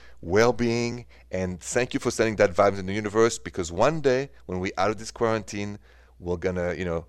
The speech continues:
explore and enjoy more. So thank you for sharing that. Thank you so much, Angelina, and have a good night. Now, let me finish the show with a key question for you, since we've been quarantining now all for a while. And here's the question. If you could work from home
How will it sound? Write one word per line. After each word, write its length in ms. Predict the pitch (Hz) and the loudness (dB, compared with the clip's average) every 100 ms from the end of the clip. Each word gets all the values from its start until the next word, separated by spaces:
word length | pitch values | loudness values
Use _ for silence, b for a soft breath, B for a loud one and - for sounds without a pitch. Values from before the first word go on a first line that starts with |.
| _ _ 98 | _ _ -12
explore 760 | 87 - - 113 117 123 - | -10 -12 -2 4 6 6 2
and 120 | 92 | -2
enjoy 460 | 87 82 104 101 101 - | -6 -4 0 2 0 -2
more. 420 | 98 98 78 73 b b - | 2 4 2 -2 b b -10
So 160 | - | -8
thank 240 | - 95 101 | -6 -8 -6
you 60 | |
for 100 | - | -8
sharing 320 | - 95 92 | -2 -2 -2
that. 240 | 85 87 - | -2 -4 -6
Thank 280 | - 131 147 | -6 -4 -4
you 60 | |
so 160 | - 135 | 2 4
much, 240 | 117 - | 4 2
Angelina, 500 | 123 110 110 107 120 - | -4 -4 -2 -2 -2 -6
and 120 | 90 | -4
have 160 | 87 | -4
a 40 | 85 | -2
good 180 | 98 85 | -2 -4
night. 340 | - - - _ _ _ _ | -8 -10 -20 _ _ _ _
Now, 220 | 127 120 107 | 0 2 4
let 220 | 147 180 | 4 2
me 80 | 196 | -4
finish 280 | 151 151 | -6 -6
the 80 | 135 | -6
show 220 | - 135 | 0 2
with 180 | 117 98 | 2 0
a 60 | 107 | -4
key 220 | - 226 | -8 -14
question 420 | - 123 - 104 | 0 0 0 -8
for 160 | - 98 | -8 -8
you, 140 | 85 | -8
since 320 | - 92 - | -10 -12 -14
we've 140 | 101 90 | -14 -8
been 160 | 101 | -8
quarantining 640 | 95 120 104 92 107 98 90 | 0 0 0 -4 -6 -6 -6
now 180 | 92 90 - | -4 -4 2
all 240 | 107 110 | 2 2
for 280 | - 101 95 | -2 -2 -2
a 40 | |
while. 540 | 95 131 123 95 117 - - - | 2 2 4 2 -2 -10 -20 -16
And 80 | 135 | -4
here's 180 | 233 208 | -2 0
the 80 | - | 2
question. 440 | 113 - 85 87 | 2 2 -6 -8
If 140 | - | -8
you 60 | 202 | -6
could 120 | 202 | -4
work 260 | 175 277 - | 0 0 0
from 140 | 226 | -2
home 280 | 160 156 | 6 6